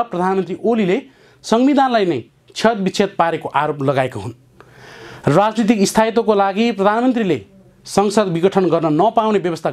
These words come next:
गरे पनि हुँदै नभएको अधिकार प्रयोग गरिएको उनले बताए। उनले प्रधानमन्त्री केपी शर्मा ओली जस्तो निरङ्कुश र अहङ्कारी व्यक्ति कोही नभएको आरोप समेत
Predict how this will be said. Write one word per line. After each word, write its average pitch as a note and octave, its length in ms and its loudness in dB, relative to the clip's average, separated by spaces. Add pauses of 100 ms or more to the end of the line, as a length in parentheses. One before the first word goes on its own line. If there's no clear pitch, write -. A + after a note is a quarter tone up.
गरे D#3+ 160 -2
पनि F3+ 240 0 (440)
हुँदै G#3 280 2
नभएको G3 460 0
अधिकार F3 420 -2
प्रयोग F#3 240 -2
गरिएको D#3+ 360 -2
उनले D3+ 260 0
बताए। C3 340 -4 (500)
उनले F3 260 4 (600)
प्रधानमन्त्री B3+ 460 2
केपी A#3+ 300 0
शर्मा G#3 360 0
ओली G3+ 240 0
जस्तो F3+ 240 -2
निरङ्कुश A#3 600 0
र G#3 40 2
अहङ्कारी G#3 720 0
व्यक्ति F3 360 -2 (380)
कोही C4+ 280 2 (100)
नभएको E3+ 460 0
आरोप D#3 280 -2
समेत D#3 340 -6